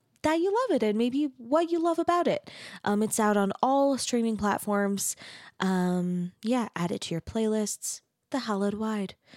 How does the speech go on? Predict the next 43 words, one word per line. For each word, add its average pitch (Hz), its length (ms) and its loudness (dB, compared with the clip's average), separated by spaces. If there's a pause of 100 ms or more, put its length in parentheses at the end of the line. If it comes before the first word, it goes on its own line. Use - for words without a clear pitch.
(420)
Um, 208 580 0 (400)
and 214 420 0 (200)
if 196 160 0
you 196 100 2
love 190 380 2
it 190 280 0
and 180 220 0
you 185 140 0
want 185 320 0 (140)
to 185 100 -4
hear 175 160 2
the 170 80 0
rest 220 280 0
of 214 60 -2
the 180 100 2
record, 180 500 0 (580)
just - 180 -2
go 220 100 2
to 214 60 2
my 208 140 2
website 202 420 0 (140)
and 247 120 -4
pre-order 349 500 2
it. - 160 0 (180)
I 196 80 0
already 196 240 2
have 185 240 0
the 190 60 2
hard 180 180 -2
copies. 247 340 0
I'm 196 120 0
gonna 185 180 0
be 180 240 2
sending 202 340 0
them 202 100 0
out 220 260 2 (340)
in 185 80 0
a 180 40 -2
couple 202 220 -2
of 220 80 0
weeks. - 400 -2 (400)
Um, 185 840 0 (280)
okay, - 220 -4